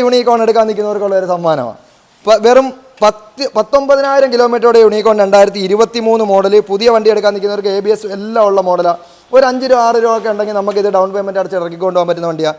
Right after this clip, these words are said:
ഈ വണ്ടി വരുമ്പോൾ നമുക്ക് തൊണ്ണൂറ്റി അയ്യായിരം രൂപയാണ് വില വരുന്നത്. വണ്ടിയുടെ ക്വാളിറ്റിയൊക്കെ ഒന്ന് കാണിച്ചു കൊടുത്തേക്കണം. നമ്മൾ ഈ പറയുന്ന വണ്ടികൾ ആൾക്കാർ വിചാരിക്കും നമ്മളിങ്ങനെ പറയുമ്പം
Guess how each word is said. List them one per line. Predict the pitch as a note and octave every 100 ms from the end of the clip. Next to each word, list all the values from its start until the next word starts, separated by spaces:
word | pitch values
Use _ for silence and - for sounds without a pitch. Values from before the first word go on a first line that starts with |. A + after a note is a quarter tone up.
| - _ A#3
ഈ | C4
വണ്ടി | A#3 A#3
വരുമ്പോൾ | A3 G#3+
നമുക്ക് | G#3+ G#3+
തൊണ്ണൂറ്റി | G3 A3+ A3+ A#3
അയ്യായിരം | G#3+ G3+ F#3+
രൂപയാണ് | F3+ E3+
വില | E3 E3
വരുന്നത്. | D#3 D#3 E3 - _ -
വണ്ടിയുടെ | G#3+ A#3+ B3 A3
ക്വാളിറ്റിയൊക്കെ | A#3 A#3 B3 A#3
ഒന്ന് | A3
കാണിച്ചു | G3+ G3+
കൊടുത്തേക്കണം. | G3+ G3 F#3
നമ്മൾ | F3+ F#3
ഈ | F#3
പറയുന്ന | F3 G3+ G#3
വണ്ടികൾ | F#3+ G3+ G3+ G3 E3
ആൾക്കാർ | F#3 G3+ G3+
വിചാരിക്കും | G3 F#3+ F#3+
നമ്മളിങ്ങനെ | F#3+ G3 F#3+
പറയുമ്പം | F#3 F#3+ F#3+